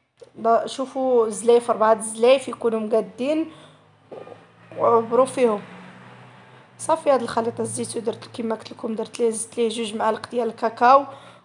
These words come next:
ومعلقه ديال الحليب ولا معلقه ونص باش ما يجيش قاصح، يجي قاصح على داك،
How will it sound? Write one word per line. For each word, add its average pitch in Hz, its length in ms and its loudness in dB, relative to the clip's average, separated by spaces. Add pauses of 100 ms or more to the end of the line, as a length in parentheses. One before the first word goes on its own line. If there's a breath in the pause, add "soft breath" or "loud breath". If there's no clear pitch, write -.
(120)
ومعلقه 240 1000 2
ديال 233 240 2
الحليب 247 360 -4
ولا 233 200 0
معلقه 240 400 -2
ونص 240 400 0 (400 soft breath)
باش 254 200 -4
ما 240 80 0
يجيش 233 320 -2
قاصح، - 680 0 (240)
يجي 240 440 -6
قاصح - 400 -8
على 220 200 0
داك، 262 220 -2